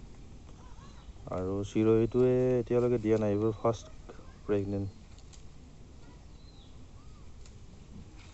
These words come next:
মই ইয়াতে পুখুৰী পাৰত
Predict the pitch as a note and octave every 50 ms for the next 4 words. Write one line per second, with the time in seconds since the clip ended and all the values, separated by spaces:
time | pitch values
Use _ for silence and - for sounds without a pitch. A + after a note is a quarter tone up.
0 | - - - - - - - - - - - - - - - - - - - -
1 | - - - - - - - - - - - - - - - D#3 D#3+ D3 C3+ B2
2 | - C#3 C#3+ C#3+ C#3+ C#3+ C#3+ C#3+ C#3+ C#3+ D3 C#3 - - - - - - - -
3 | - - - - - - - - - B2 A#2 - - C3 C3+ C3+ A#2+ B2 A#2+ A#2+
4 | B2 B2